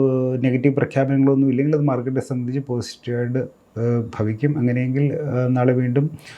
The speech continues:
ഒരു ഇന്നത്തെ ഒരു രീതിയിൽ ഒരു മുന്നേറ്റത്തിലുള്ള സാധ്യതകൾ കാണുന്നു. പക്ഷേ മറിച്ച് നെഗറ്റീവ് ആണെങ്കിൽ,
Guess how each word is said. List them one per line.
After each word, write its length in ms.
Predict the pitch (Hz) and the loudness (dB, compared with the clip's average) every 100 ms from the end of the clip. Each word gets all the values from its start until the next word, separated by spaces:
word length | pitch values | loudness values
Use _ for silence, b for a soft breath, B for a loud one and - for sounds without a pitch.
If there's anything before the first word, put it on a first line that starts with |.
| B B - | B B 2
ഒരു 400 | 151 147 147 151 | 6 8 8 6
ഇന്നത്തെ 380 | 147 139 135 147 | 4 4 6 6
ഒരു 60 | |
രീതിയിൽ 360 | 139 139 139 143 | 6 6 4 4
ഒരു 100 | 139 | 2
മുന്നേറ്റത്തിലുള്ള 580 | 135 135 131 123 131 131 | 2 0 0 0 0 0
സാധ്യതകൾ 400 | - 123 127 127 | 0 0 0 0
കാണുന്നു. 400 | 123 117 117 143 151 135 - | 0 0 2 2 0 -8 -8
പക്ഷേ 200 | 151 135 | -6 0
മറിച്ച് 340 | 139 123 165 | 2 2 2
നെഗറ്റീവ് 420 | 143 123 123 147 143 | 0 0 2 2 2
ആണെങ്കിൽ, 400 | 135 151 151 | 2 2 2